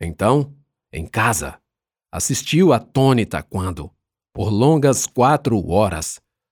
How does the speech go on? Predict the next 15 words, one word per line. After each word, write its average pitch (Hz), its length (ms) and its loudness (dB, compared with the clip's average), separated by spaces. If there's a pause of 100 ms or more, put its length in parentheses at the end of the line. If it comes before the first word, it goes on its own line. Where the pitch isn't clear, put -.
(100)
todas 135 440 2
as 107 180 0
emissoras 123 640 0
registravam, 113 1120 -2 (200)
pelas 104 300 -2
lentes 117 440 0
de 110 140 -6
câmeras 113 540 0 (100)
em 110 220 -2
helicópteros, - 920 -2 (580)
os 90 160 -4
carros 113 480 -2
da 80 140 -6
Polícia 98 480 -4
Federal, 78 680 -6